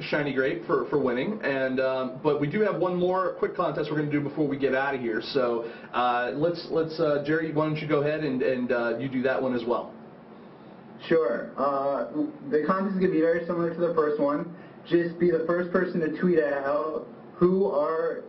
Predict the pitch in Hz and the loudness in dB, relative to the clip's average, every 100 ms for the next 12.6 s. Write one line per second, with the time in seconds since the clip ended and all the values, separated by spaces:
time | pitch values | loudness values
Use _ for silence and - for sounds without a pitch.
0 | - - - - - 160 175 165 156 160 | -16 -18 -20 -18 0 0 0 0 0 0
1 | 160 170 - 220 185 123 117 - 156 - | -2 -4 0 2 2 0 -2 -4 -6 0
2 | 139 139 - 156 160 151 - - - - | 2 2 2 2 2 2 -2 -10 -20 -8
3 | - 143 139 139 - - - 170 170 160 | -2 0 2 0 -4 -10 0 2 2 0
4 | 151 143 165 214 165 165 170 180 170 160 | 2 2 0 0 2 2 2 2 2 2
5 | - - 160 147 147 147 - - - - | -2 -2 0 0 2 0 -2 -8 -10 0
6 | 147 143 151 143 - 143 139 151 147 147 | 2 2 2 2 2 2 2 0 2 2
7 | 143 135 127 127 135 - 131 - - - | 2 0 0 0 0 2 2 2 0 -6
8 | - - 151 165 165 180 180 185 190 175 | -12 -2 2 2 2 0 0 -2 -2 -2
9 | 170 165 165 196 - 151 170 165 165 151 | 2 4 4 2 -2 -4 2 4 4 2
10 | 151 143 127 147 180 175 175 170 160 147 | 2 2 2 2 2 2 0 0 -2 0
11 | 147 160 156 151 143 143 143 131 135 - | 0 2 2 2 2 0 0 -2 0 2
12 | - 226 - 120 104 - | 0 0 2 2 0 -2